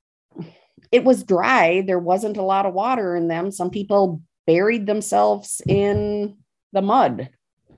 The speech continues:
Um, so there wasn't a whole lot. And then you also gotta remember, it's a logging community. How do you get logs from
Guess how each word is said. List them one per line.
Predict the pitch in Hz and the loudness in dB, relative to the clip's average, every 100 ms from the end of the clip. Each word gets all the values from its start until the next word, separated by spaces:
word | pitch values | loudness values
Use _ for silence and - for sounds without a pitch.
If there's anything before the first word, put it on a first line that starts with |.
| _ _ _ _ _ - 180 | _ _ _ _ _ -20 -16
Um, | 160 156 _ _ _ _ _ _ | -16 -18 _ _ _ _ _ _
so | - 208 | -6 -4
there | 202 | -2
wasn't | 175 170 180 190 254 262 | -4 0 4 4 4 2
a | 262 | 0
whole | 226 240 262 | 2 0 0
lot. | 202 247 - - - - - - _ _ _ _ _ - - - _ _ _ _ _ _ _ _ _ _ _ _ _ | -2 -4 -6 -10 -20 -20 -20 -20 _ _ _ _ _ -4 -4 -8 _ _ _ _ _ _ _ _ _ _ _ _ _
And | 214 226 | 2 6
then | 226 226 202 - _ _ _ _ _ _ _ _ _ _ - | 6 4 2 -2 _ _ _ _ _ _ _ _ _ _ -4
you | 226 | 0
also | 220 277 349 | 2 2 2
gotta | 254 208 | 4 4
remember, | 180 175 165 165 170 175 _ _ _ _ _ | 4 2 2 2 0 -2 _ _ _ _ _
it's | 220 226 | -4 -2
a | |
logging | 185 190 185 208 302 330 | -2 2 4 4 4 2
community. | 277 190 190 185 156 147 196 _ _ _ _ _ _ _ _ _ _ _ - | 4 2 2 2 0 -2 -4 _ _ _ _ _ _ _ _ _ _ _ -16
How | 185 240 | -4 0
do | 254 | 4
you | 254 240 233 214 208 185 | 4 4 0 -4 -8 -4
get | 220 | -2
logs | 185 190 196 196 196 165 | 2 4 6 6 4 -4
from | - 185 170 165 165 156 156 156 | -4 0 0 2 0 0 -2 -4